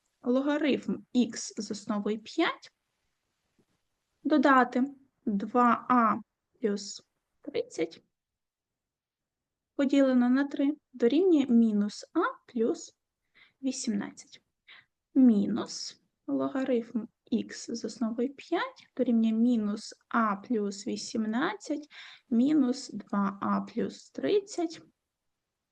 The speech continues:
поділено на три. Так, це в нас з мінусом. Давайте відразу помножу на мінус. Мгм. Це в нас буде логарифм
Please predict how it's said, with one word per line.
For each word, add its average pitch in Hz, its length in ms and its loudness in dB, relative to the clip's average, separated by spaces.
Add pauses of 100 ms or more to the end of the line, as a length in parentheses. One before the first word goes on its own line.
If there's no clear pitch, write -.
поділено 247 360 0
на 214 140 -6
три. - 300 -10 (840)
Так, - 220 -8
це 285 100 4
в 294 40 6
нас 233 320 4
з - 40 0
мінусом. 247 720 4 (100)
Давайте 277 320 2
відразу 226 320 2
помножу 226 460 2
на 202 80 0
мінус. 311 500 0 (3500)
Мгм. 208 580 0 (440)
Це 277 180 2
в 262 40 6
нас 247 200 6
буде 185 260 -2
логарифм 240 800 0